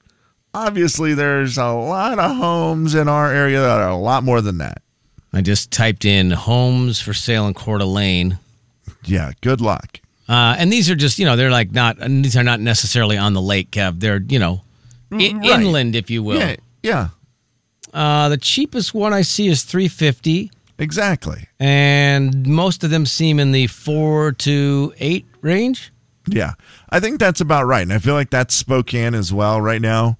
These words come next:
Speaker 2: Yeah.
Speaker 1: Uh, the, the total difference there is a hundred and twenty thousand dollars that they went up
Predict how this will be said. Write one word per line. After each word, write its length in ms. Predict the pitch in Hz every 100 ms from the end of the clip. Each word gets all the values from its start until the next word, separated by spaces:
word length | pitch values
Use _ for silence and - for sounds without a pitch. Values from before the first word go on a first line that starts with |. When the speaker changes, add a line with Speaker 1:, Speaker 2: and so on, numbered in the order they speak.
| -
Speaker 2:
Yeah. 220 | 208 110 -
Speaker 1:
Uh, 420 | 110 107 92 90 - _ _ _
the, 360 | 131 160 131 92
the 240 | 92 143
total 300 | 139 208 175
difference 400 | 143 120 135 123
there 240 | 123 120 120
is 120 | 107
a 60 | 104
hundred 260 | 139 123
and 100 | 107
twenty 220 | - 120 110
thousand 420 | 117 104 95 101
dollars 440 | 98 104 107 101
that 100 | 95
they 100 | 101
went 220 | 101 110 104
up 220 | 107